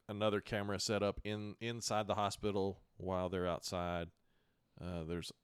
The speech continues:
a really dark black mist that, uh, hovers through one room.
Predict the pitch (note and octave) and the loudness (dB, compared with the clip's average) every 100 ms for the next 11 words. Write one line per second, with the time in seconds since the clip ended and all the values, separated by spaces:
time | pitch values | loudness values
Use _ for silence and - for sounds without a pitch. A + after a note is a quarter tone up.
0 | - E2+ D#2+ G#2+ A#2 G2 D#2+ - _ _ | -10 -6 -2 0 0 -2 -8 -18 _ _
1 | _ _ _ _ _ - - - F2 G2 | _ _ _ _ _ -20 -8 0 0 0
2 | - - D#2+ G2+ G2 - G#2 F2+ D#2 - | -6 -14 -4 0 0 -2 -4 -4 -2 -4
3 | - E2 - - - _ _ _ _ _ | -4 -4 -6 -14 -20 _ _ _ _ _
4 | _ _ _ - F2+ F2 - - G2 F#2+ | _ _ _ -10 -8 -8 -10 -8 -4 -4
5 | - F#2 F#2 F2+ F2+ F2 F2+ F2 E2+ | -4 -2 -2 -2 -4 -4 -6 -6 -8